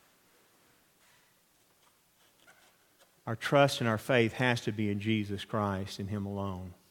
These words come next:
It's not you and God in this thing together. I remember the, remember the bumper stickers and,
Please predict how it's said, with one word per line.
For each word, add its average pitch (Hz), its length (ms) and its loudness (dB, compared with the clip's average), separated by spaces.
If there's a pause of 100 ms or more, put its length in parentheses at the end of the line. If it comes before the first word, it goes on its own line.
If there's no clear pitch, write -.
(2000)
It's 117 160 0
not 156 260 6
you 143 200 6
and 117 140 0
God 113 420 2 (1080)
in 120 160 2
this 110 140 -2
thing 110 280 -2
together. 104 520 -2 (360)
I 139 80 10
remember 160 380 6
the, 113 200 2 (200)
remember 196 240 6
the 139 100 2
bumper 151 420 8
stickers 165 600 2
and, 113 160 2